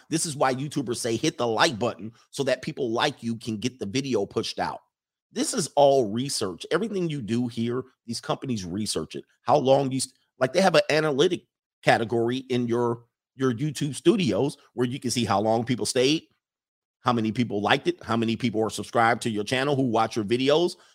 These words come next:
I mean, everything, how you interact, how many people support, how many people, um,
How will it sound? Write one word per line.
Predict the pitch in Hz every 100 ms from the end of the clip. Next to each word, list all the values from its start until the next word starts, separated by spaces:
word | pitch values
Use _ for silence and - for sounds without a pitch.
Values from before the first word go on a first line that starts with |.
| _ _ _
I | 170
mean, | 180 175 -
everything, | 202 269 185 90
how | - 120
you | 135 143
interact, | 135 135 127 123 185
how | - 123
many | 123 120
people | 127 -
support, | 110 113 - 156 220 _ _ -
how |
many | 120 123
people, | 117 131 120 120 - _ _ _
um, | 110 107 104